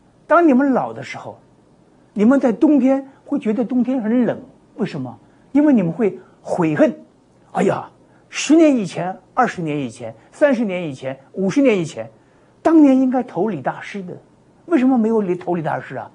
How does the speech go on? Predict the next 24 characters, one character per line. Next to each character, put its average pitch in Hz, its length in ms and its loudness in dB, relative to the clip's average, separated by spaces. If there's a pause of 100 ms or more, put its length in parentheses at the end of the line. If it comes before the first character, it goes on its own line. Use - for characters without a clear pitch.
(240)
因 285 120 2
为 302 120 4
有 208 80 0
个 214 120 -4
小 147 220 -2
心 226 180 -4
眼 165 100 0
儿。” 101 220 -6 (380)
什 - 140 0
么 330 100 4
小 226 160 0
心 180 140 -8
眼 147 100 -6
儿 110 80 -10
啊？ 95 140 -14 (480)
我 269 100 2
们 339 220 4
不 320 160 6
愿 320 260 6
意 202 260 0 (960)
民 311 300 6
进 370 200 6
党 120 300 -2
的、 104 140 -14